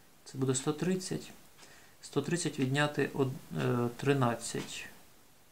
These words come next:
Це буде сто сімнадцять. Це по дев'ять взяли. Сто сімнадцять відняти тринадцять, це буде,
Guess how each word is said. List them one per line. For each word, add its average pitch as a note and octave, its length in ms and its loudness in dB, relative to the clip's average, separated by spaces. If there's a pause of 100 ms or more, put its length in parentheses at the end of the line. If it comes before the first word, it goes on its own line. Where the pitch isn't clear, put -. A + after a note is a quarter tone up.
(920)
Це - 180 -12
буде B2 420 -2 (360)
сто C#3 640 2 (1300)
сімнадцять. B2 1040 -6 (1300)
Це - 140 -14
по C3+ 160 -4
дев'ять C3 460 2
взяли. B2+ 360 -2 (640)
Сто - 200 -2
сімнадцять D3 480 -2
відняти C3 340 0
тринадцять, D#3 600 0
це - 140 -4
буде, C3+ 380 4